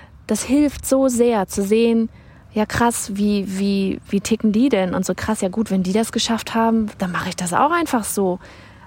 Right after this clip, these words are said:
Die sind auch nicht anders als ich. Du musst bloß diesen einen Schritt gehen,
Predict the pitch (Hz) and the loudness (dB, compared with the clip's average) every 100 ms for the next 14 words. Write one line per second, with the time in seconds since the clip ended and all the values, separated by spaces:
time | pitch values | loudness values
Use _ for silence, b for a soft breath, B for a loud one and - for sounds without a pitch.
0 | B 214 214 214 226 359 - 208 202 196 | B -2 0 2 2 2 0 0 0 0
1 | - 180 - 180 233 - - b b b | -2 -2 -2 -2 -2 -6 -10 b b b
2 | b b - 233 226 - 208 208 202 - | b b 0 0 2 -2 -2 0 0 0
3 | 185 175 - - 370 - 190 170 170 | 0 0 -2 -2 -2 -2 -2 -2 -6